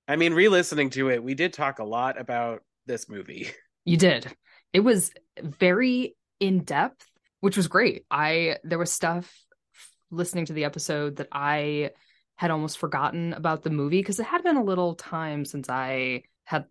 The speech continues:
Speaker 2: like, sat down and watched the movie. It came out in twenty sixteen. That was, like, nine decades ago in
Speaker 1: Yes.
Speaker 2: current
Speaker 1: Yes.
Speaker 2: time,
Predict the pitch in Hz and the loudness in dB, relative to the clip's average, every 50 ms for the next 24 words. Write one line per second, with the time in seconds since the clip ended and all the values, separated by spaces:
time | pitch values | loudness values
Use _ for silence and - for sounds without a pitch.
0 | _ _ - 143 131 - - - - - 147 139 139 156 139 135 131 117 127 123 | _ _ -2 -2 -2 -2 -2 0 2 2 2 2 2 0 0 0 0 0 -2 0
1 | 117 113 117 - - - - 139 139 139 113 107 - - - 143 143 127 113 113 | 0 0 0 -2 -4 -6 -4 -2 -4 -2 -2 -4 -6 -4 -4 -4 -4 -4 -4 -4
2 | 135 - - 123 110 - - 127 131 - - 220 214 208 202 202 202 202 196 196 | -6 -6 -6 -6 -6 -6 -6 -4 -4 0 2 4 4 6 6 4 4 4 2 0
3 | 185 _ - - - _ _ _ _ _ - 139 - - 139 143 143 123 120 - | -2 _ -16 -20 -20 _ _ _ _ _ -4 -2 -2 -4 -2 -2 -2 -2 0 -2
4 | 135 143 143 147 151 151 143 147 147 - 151 147 151 147 143 156 151 151 143 143 | 0 0 0 0 0 0 0 -2 -2 -2 -2 -2 -2 -2 -4 -2 0 0 0 2
5 | 143 143 143 143 147 143 143 _ _ _ _ - - _ _ _ _ 143 139 139 | 0 0 -2 -4 -4 -6 -8 _ _ _ _ -20 -20 _ _ _ _ -6 -4 -2
6 | 139 143 156 - - - - _ _ _ - - - 190 165 151 151 - - - | -2 -2 -2 -2 -4 -6 -8 _ _ _ -4 0 2 2 2 2 0 -6 -4 -2
7 | - 151 143 147 147 156 156 160 165 | -2 -2 -2 -2 -4 -4 -4 -6 -6